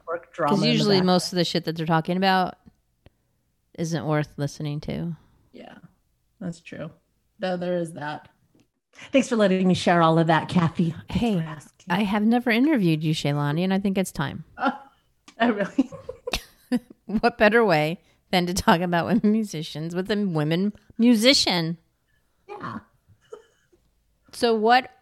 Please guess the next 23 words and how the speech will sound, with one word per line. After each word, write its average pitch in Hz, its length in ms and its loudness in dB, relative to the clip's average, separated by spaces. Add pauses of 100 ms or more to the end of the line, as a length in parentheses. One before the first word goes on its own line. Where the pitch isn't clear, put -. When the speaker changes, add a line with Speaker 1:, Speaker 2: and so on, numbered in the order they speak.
(280)
Speaker 2:
women 220 400 -2
musicians 185 880 -6 (380)
f-, - 180 -20 (240)
do 170 100 -10
you 160 220 -4
feel 151 600 -6 (200)
should - 240 -8
have 151 120 -6
gotten 156 320 -8
more 151 320 -6
love 147 640 -4
or 147 100 -8
more 147 680 -10 (260)
exposure? 147 1080 -6 (1120)
Speaker 1:
Yeah, 180 560 -2 (640)
there's 226 180 -8
quite 160 240 -8
a - 40 -10
bit, 147 260 -8
right? 147 360 -8 (220)
I 160 40 -6
would - 160 -14
think. - 280 -20